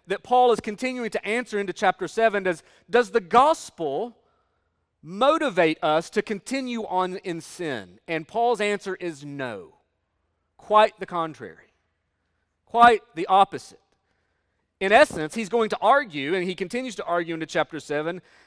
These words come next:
that it's the law that actually motivates sin, not the gospel.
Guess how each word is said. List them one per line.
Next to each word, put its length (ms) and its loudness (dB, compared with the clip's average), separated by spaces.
that 160 6
it's 220 -2
the 180 2
law 600 2
that 120 0
actually 400 0
motivates 520 -2
sin, 500 -6
not 220 0
the 60 -10
gospel. 480 -8